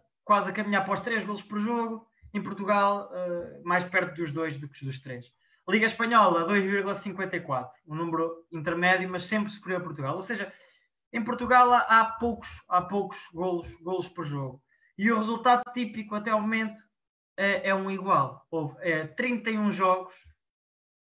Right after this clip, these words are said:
que ficaram um igual. Ah, de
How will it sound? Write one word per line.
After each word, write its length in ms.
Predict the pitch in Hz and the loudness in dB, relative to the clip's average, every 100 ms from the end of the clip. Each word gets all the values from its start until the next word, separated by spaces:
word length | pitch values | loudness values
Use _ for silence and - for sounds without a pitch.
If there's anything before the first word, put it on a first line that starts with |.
| _ | _
que 80 | - | -8
ficaram 560 | 196 185 180 175 175 | -2 4 6 4 0
um 140 | 175 175 | -4 -2
igual. 580 | 170 160 131 131 - _ _ _ _ | -2 -2 -4 -4 -16 _ _ _ _
Ah, 800 | 147 147 143 143 135 131 131 131 | -4 -2 0 0 0 -2 -4 -8
de 80 | 131 | -12